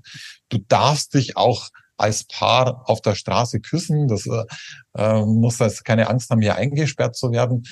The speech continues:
Früher war's tatsächlich so, man, man durfte nicht mal, wenn man nicht verheiratet war, in,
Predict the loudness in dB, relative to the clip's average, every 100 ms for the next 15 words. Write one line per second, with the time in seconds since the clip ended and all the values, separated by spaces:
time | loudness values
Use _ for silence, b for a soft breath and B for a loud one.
0 | B 0 6 6 6 4 2 2 0 2
1 | 2 2 0 -2 0 0 0 -2 -2 0
2 | 0 0 0 0 0 -2 0 2 0 -4
3 | B B B 2 2 2 0 2 2 2
4 | 2 0 0